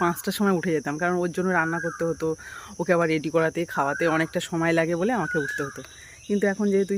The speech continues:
স্কুল নেই, সেই জন্য আমি দেরি করেই উঠি। চলো আজকে ব্লগটা দেখতে থাকো, আশা করি তোমাদের ভালো লাগবে।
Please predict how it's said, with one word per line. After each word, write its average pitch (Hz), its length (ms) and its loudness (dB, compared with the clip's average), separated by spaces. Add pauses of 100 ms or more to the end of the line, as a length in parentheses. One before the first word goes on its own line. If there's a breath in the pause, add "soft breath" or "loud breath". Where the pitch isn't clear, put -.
স্কুল 226 220 0 (100)
নেই, 180 120 4 (140)
সেই 180 180 0
জন্য 180 200 2
আমি 175 120 0 (240)
দেরি 170 240 4
করেই 185 200 6 (100)
উঠি। - 160 -4 (160)
চলো 214 160 4 (240)
আজকে - 240 0
ব্লগটা 180 320 0
দেখতে 175 260 0
থাকো, 202 160 0 (200)
আশা 180 160 -2
করি 165 180 2
তোমাদের 156 280 2
ভালো 139 220 -2
লাগবে। 147 260 -10